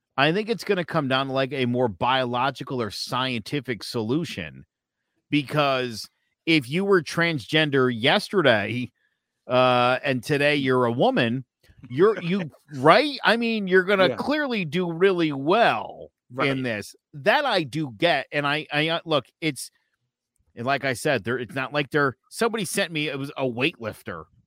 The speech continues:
Speaker 1: Uh, and again, she was, like, a top twenty weightlifter as a dude, actually set a record as a teenager. Uh, I think she Bulgarian or Polish. I forget what it was now.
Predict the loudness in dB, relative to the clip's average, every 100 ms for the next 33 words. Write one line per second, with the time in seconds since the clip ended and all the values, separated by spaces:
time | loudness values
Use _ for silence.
0 | -10 -4 -2 -2 -2 -2 -2 0 0 -2
1 | -8 -8 -4 -4 -2 -2 -2 -10 -8 -2
2 | -2 -4 _ -8 -8 -4 -4 -4 -6 -8
3 | -4 -4 -2 -2 -2 -4 -4 -2 0 0
4 | -2 -4 -4 -8 -6 -4 -2 -4 -6 _
5 | _ _ _ 2 2 2 -2 2 2 4
6 | 2 2 0 -2 -4 -8 -6 -4 -2 -2
7 | -2 -4 -4 -8 _ _ _ _ _ -2
8 | 0 0 -2 -8 -12 -10 -4 -4 -2 -2
9 | -2 -2 -4 -6 -6 -6 -4 -6 -8 -10
10 | -8 -8 -4 -2 -2 -2 -4